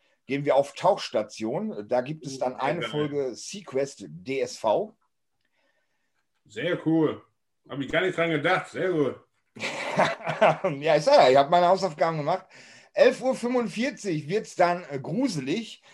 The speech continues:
Speaker 1: Und zwar, äh, hab ich mich da mit Absicht, äh, für eine etwas unbekanntere Serie entschieden. Und die lief früher auf Nickelodeon. Also nicht auf Nix, sondern wirklich auf Nickelodeon.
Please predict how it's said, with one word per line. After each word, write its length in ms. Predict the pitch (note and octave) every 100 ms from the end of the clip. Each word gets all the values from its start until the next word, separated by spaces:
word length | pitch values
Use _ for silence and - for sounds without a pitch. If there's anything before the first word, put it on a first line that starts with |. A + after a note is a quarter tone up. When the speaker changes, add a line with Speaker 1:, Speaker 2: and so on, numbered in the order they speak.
| _ _ _
Speaker 1:
Und 220 | D#3+ D#3+
zwar, 480 | D3 E3 F3 E3+ C#3+
äh, 140 | D3
hab 200 | C3 F3
ich 120 | F#3+ D#3+
mich 240 | E3+ A2+
da 260 | D#3 F#3+ G3
mit 240 | D3+ -
Absicht, 680 | F3 G3 - G3 F#3+ - B2
äh, 120 | C3
für 220 | - C#3
eine 220 | D3+ D#3
etwas 300 | D#3 D#3 C#3+
unbekanntere 640 | A3+ A3+ F3 C#3 C3+ B2+ A#2
Serie 360 | A#2+ C3 C3
entschieden. 640 | B2 B2 B2 C#3 D#3 G#3 G3
Und 180 | A#2+ B2
die 80 |
lief 240 | C#3 F#3 D#3+
früher 300 | F3 F#3+ D#3
auf 260 | D3+ D#3
Nickelodeon. 1000 | - C3 G3+ E3+ E3+ A#3+ D#3 A#2 G#3+ G#3+ _ _ _
Also 180 | G#2+ B2+
nicht 160 | D#3+
auf 180 | C#3 C3+
Nix, 260 | C#3+ A3 -
sondern 300 | C#3 C3 C#3
wirklich 240 | F#3+ D#3
auf 180 | C3+ -
Nickelodeon. 800 | E3 D#3 D3 G#3+ D#3+ B2 G#3+